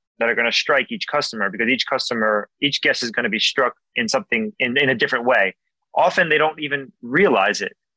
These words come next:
but it's our job to consider all of the things, all of the details. So you have to ask yourself, if it is the Carbone Project, as an example, and this is actually supposed to be nineteen fifty-eight, you have to ask with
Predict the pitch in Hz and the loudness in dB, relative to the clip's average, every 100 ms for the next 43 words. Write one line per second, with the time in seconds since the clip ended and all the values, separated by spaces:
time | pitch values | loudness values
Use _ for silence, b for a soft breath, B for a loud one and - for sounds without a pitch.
0 | _ 107 131 120 156 165 160 147 123 120 | _ -2 0 2 4 4 4 2 2 2
1 | - 139 123 - 123 113 - _ _ 165 | -2 -8 -4 0 0 0 -4 _ _ 4
2 | 165 139 113 104 101 98 - - - 160 | 4 4 0 -10 -10 -10 -16 -10 2 4
3 | 165 139 120 107 101 92 101 - _ _ | 4 0 -4 -8 -8 -10 -12 -20 _ _
4 | _ - 123 123 127 - 143 143 - - | _ -6 -2 0 0 0 -2 0 -2 0
5 | 139 139 127 - 113 107 110 110 _ _ | 0 -2 -8 -2 0 0 -6 -20 _ _
6 | 160 170 170 151 160 139 - - 127 117 | -2 -2 0 2 2 2 -2 0 0 2
7 | 139 135 113 107 104 107 - - 113 101 | 0 2 0 0 2 0 -2 -6 -4 -2
8 | 104 104 151 147 107 104 - b b b | -4 0 0 0 0 -2 -4 b b b
9 | 113 117 120 - 131 107 - 143 147 - | -2 0 0 2 0 0 0 0 2 0
10 | 143 131 127 120 113 _ _ _ - 120 | 2 2 2 0 -4 _ _ _ -8 0
11 | 139 131 123 120 120 123 123 110 123 - | 0 0 -2 -2 -2 -4 -10 -6 -6 -2
12 | 123 139 120 - _ b b 107 110 - | 2 2 2 -2 _ b b -4 0 2
13 | 143 - - 123 123 - 117 110 | 0 0 0 2 0 -2 -8 -8